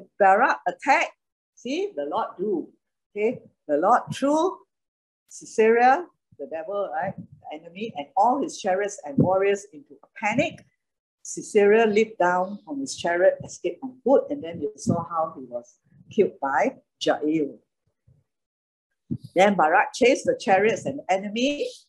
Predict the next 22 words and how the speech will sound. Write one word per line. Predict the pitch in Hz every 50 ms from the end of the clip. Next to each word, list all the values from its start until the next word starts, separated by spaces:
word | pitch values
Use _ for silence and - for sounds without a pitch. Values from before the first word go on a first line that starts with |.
| _ -
Ah, | - -
so | - - 233
there's | - 185 170 -
a | - -
part | - - - 196 - - - -
for | 156 151 156 151 - _ _ -
Barak | 151 180 175 180 180 - _
to | _ _ -
do, | 165 160 135
right? | 135 151 180 190 - _ _ _ _ _ _ _ _ _ -
Chase | - - 220 240 285 - -
the, | 180 156 156 - - _ _ _ -
the | 143 135
rest | 143 180 208 - 370 - - -
of | 165 160 - 151
the | 139 135 - - _ _ _ _ -
enemy | 185 185 190 202 196 208 214 220 233 240 - _ _ _ _ _ _ -
army | 175 185 185 180 185 208 214 220 226 220 -
all | 180 190 214 208
the | 175 160
way | 151 - 175 180 196 220 - -
to | - 151 143 139 135 127